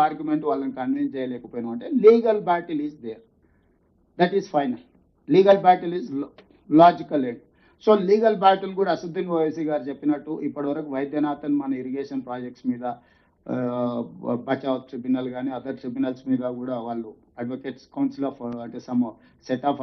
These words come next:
advocates ఇది చేస్తున్నారు. తప్పకుండా ఇంకా మంచి అడ్వకేట్స్‌ని కూడా ఒకవేళ మీరు ఏదైనా సజెస్ట్ చేసినా నెక్స్ట్ ఫ్యూ డేస్‌లో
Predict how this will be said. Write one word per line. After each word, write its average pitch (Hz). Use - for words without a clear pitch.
advocates 139
ఇది 123
చేస్తున్నారు. 123
తప్పకుండా 185
ఇంకా 170
మంచి 151
అడ్వకేట్స్‌ని 151
కూడా 147
ఒకవేళ 139
మీరు 131
ఏదైనా 135
సజెస్ట్ 127
చేసినా 139
నెక్స్ట్ 143
ఫ్యూ 156
డేస్‌లో 151